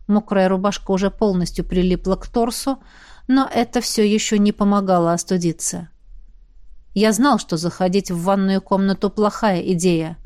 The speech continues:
Но вбитая в подкорку вежливость и предупредительность по отношению к женскому полу требовала отнести ей полотенце.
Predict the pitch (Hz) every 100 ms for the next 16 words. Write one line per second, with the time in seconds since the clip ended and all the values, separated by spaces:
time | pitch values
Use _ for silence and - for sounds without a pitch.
0 | - - - - - - - 294 277 226
1 | 226 226 202 190 - 202 - 226 220 220
2 | 202 233 - 190 180 180 - 196 202 196
3 | - 220 214 269 202 175 165 165 - 180
4 | 175 185 175 208 190 180 175 196 190 -
5 | 190 180 202 196 175 165 180 208 254 277
6 | 269 262 262 247 277 262 254 254 254 254
7 | 269 196 - 170